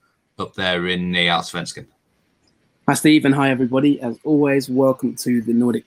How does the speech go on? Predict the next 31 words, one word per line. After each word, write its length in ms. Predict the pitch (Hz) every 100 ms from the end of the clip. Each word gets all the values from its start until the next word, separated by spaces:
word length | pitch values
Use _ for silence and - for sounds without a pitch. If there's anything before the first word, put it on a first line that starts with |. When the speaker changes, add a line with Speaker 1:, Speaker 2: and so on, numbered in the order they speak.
| _
Speaker 2:
Football 340 | - 117 117
Podcast. 560 | - - - 135 127 - - -
Thank 260 | 123 113
you 280 | 123 113 110 -
to 140 | 117
everyone 260 | 117 117 110
tuning 320 | - 117 110
in 260 | 123 123 113 _ _ _ _ _ _
and 260 | 117 113
to 100 | 110
those 220 | 107 117 113
of 140 | 104
you 200 | 113 113
who 140 | 117
listen 280 | 110 113 117
to 180 | - 113
our 200 | 107 123 _ _ _ _ _
epic 560 | 135 - 123 - - -
season 400 | - 127 123 117
previews. 540 | 143 135 139 139 - - _ _ _ _
And 120 | - 117
they 60 |
were 160 | 120 131
indeed 300 | 117 123 120
epic, 180 | 127 110
weren't 220 | 123 110
they? 120 | 104
Uh, 200 | 107 107 - - 120 107 - _ _
hours 260 | 123 143 135
worth 140 | 120
of 180 | 113 110